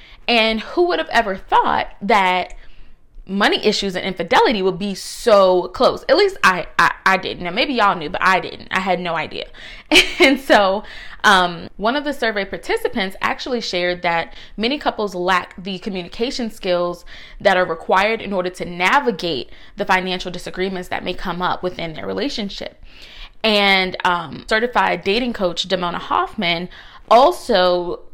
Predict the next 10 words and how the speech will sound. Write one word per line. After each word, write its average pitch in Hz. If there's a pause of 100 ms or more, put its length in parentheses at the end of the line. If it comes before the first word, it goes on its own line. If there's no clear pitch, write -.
(120)
uh, 147
shared 175
that 170 (640)
whenever 208
money 208
is 180
involved 180
in 247
these 254
relationships, 269